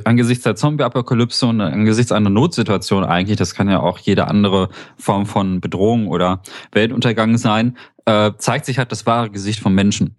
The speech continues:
irgendwie. Also es ist ja ein altbekanntes Motiv, ähm, und, und wird auch immer wieder sehr gerne genommen. Und jetzt zuletzt bei The Walking Dead hat man's ja in Videospielen auch in einer sehr gut ausgeführten Version gesehen. Und genau das nimmt Sunset Overdrive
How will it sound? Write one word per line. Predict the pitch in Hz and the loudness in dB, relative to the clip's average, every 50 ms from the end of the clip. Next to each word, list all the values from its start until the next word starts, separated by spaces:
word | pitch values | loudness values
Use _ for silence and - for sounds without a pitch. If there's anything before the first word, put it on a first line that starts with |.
| - - | -6 -4
irgendwie. | 82 78 78 80 - 80 67 | -2 -2 0 0 0 0 2
Also | - 87 90 90 | 2 2 2 2
es | 90 | 2
ist | 87 82 - | 0 2 2
ja | 98 92 | 2 2
ein | 87 87 - - - | 0 -2 -4 -6 -4
altbekanntes | - 95 107 104 - 110 - 110 101 98 90 87 | -2 -2 -2 -2 -4 -2 -2 0 0 0 -2 -4
Motiv, | 98 90 - 131 143 151 - - - - | -4 -2 2 2 0 0 -2 -6 -8 -2
ähm, | 117 113 110 110 107 107 107 - - _ | -2 0 2 4 4 2 2 0 -2 _
und, | 110 104 104 101 98 90 | 0 2 2 2 2 2
und | - 101 90 85 87 | 0 0 0 0 0
wird | - 110 - | 0 0 0
auch | - - | 0 -4
immer | - - 107 104 101 | -2 0 0 0 2
wieder | 107 101 101 98 92 | 0 0 0 0 0
sehr | 98 101 95 | 0 -2 0
gerne | 90 101 98 95 90 | 0 -2 -2 -2 -2
genommen. | - - 92 107 120 131 135 | -2 0 0 0 2 0 0
Und | 117 101 | 0 0
jetzt | 95 98 98 - | 0 0 -2 -2
zuletzt | - 110 98 101 - - _ | -2 0 0 0 -2 -6 _
bei | - 101 95 92 87 87 87 - | -2 -2 0 0 -2 -2 -4 -2
The | - 92 | -2 0
Walking | 92 95 - - 95 90 | 0 0 0 0 -2 0
Dead | - 117 143 - | 0 0 0 -2
hat | 131 - | -4 -2
man's | 107 104 - - | -4 -4 -2 0
ja | 113 104 | 0 0
in | 101 98 - | 0 0 -2
Videospielen | 101 95 104 101 - - 110 104 98 90 | -2 -2 -2 -4 -2 0 2 2 2 2
auch | 65 67 82 92 95 - - - - - - - - - | 0 0 0 0 0 -2 -6 -18 -16 -16 -16 -16 -16 -4
in | - | 0
einer | 98 92 | 0 2
sehr | 92 95 104 113 | 2 2 2 0
gut | 113 113 - 120 117 - | 0 -2 -4 -4 -2 0
ausgeführten | - 113 113 - - 110 - - 113 - - 101 | 0 -2 -2 -2 -8 -4 -2 -2 -2 0 -2 -2
Version | 90 104 95 98 101 101 107 | 0 0 0 2 2 2 4
gesehen. | 101 107 95 85 104 107 123 151 - - - - - - - - _ | 2 2 2 4 4 4 4 2 -2 -6 -16 -16 -16 -18 -20 -6 _
Und | - 139 143 143 143 135 - - _ _ _ _ _ _ | 0 2 2 2 0 0 -4 -12 _ _ _ _ _ _
genau | - 110 123 117 123 180 | -2 -2 0 2 2 0
das | 339 415 359 - | 2 0 -2 -2
nimmt | - 370 392 370 | -2 -6 -4 -4
Sunset | - - 170 160 151 - 139 - | -4 -2 -2 -2 -2 -4 -6 -4
Overdrive | - 208 240 254 185 135 131 117 120 180 233 - | -4 -2 -2 -2 -4 -2 -2 -2 -2 -2 -4 -6